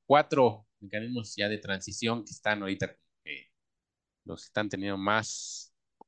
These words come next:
eh, despliegue, eh, algunos tienen más implementación que otros. Pues hay algunos que son combinación de, de entre ellos,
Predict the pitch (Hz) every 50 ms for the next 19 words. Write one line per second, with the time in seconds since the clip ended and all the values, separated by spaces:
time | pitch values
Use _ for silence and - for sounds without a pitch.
0 | _ _ _ _ - 95 90 87 82 82 82 80 80 - - _ _ _ _ _
1 | _ _ - 101 95 95 95 - - - - 131 143 143 143 139 147 160 165 156
2 | 135 117 101 95 98 - - - - _ _ _ - - - 98 104 113 113 139
3 | 151 147 - - 131 127 120 113 110 113 120 120 - - 117 107 104 95 98 95
4 | 92 87 - 110 110 104 120 117 117 - 147 160 160 - - _ _ _ _ _
5 | _ _ _ _ _ _ _ _ _ _ _ _ _ _ - - - - - -
6 | 113 117 123 123 120 135 151 165 180 170 - - - 139 143 - 127 120 113 110
7 | 113 113 110 - - 139 139 143 139 127 127 117 113 104 95 92 - _ _ _
8 | _ _ _ _ _ _ 101 101 101 98 95 95 90 90 87 87 90 95 101 101
9 | - 127 143 156 160 175 202 214 - - - -